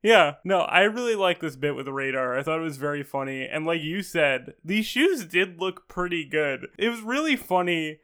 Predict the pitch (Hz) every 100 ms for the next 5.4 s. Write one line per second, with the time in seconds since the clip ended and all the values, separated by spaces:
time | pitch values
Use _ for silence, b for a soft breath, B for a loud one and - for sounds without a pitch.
0 | _ 151 175 185 - - 147 165 170 165
1 | 156 147 - - 147 143 - - 139 147
2 | - - - 156 - - 139 143 147 139
3 | 139 135 135 156 160 165 - _ _ 160
4 | 151 175 180 175 160 147 - _ _ -
5 | 196 240 165 120